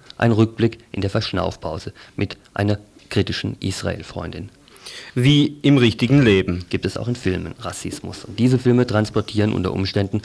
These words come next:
Speaker 1: sogar ein differenzierteres Bild als alle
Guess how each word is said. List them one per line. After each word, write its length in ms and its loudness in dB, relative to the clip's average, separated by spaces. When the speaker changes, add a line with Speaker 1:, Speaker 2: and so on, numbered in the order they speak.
Speaker 1:
sogar 220 2
ein 80 0
differenzierteres 800 -4
Bild 280 -10
als 300 -6
alle 300 0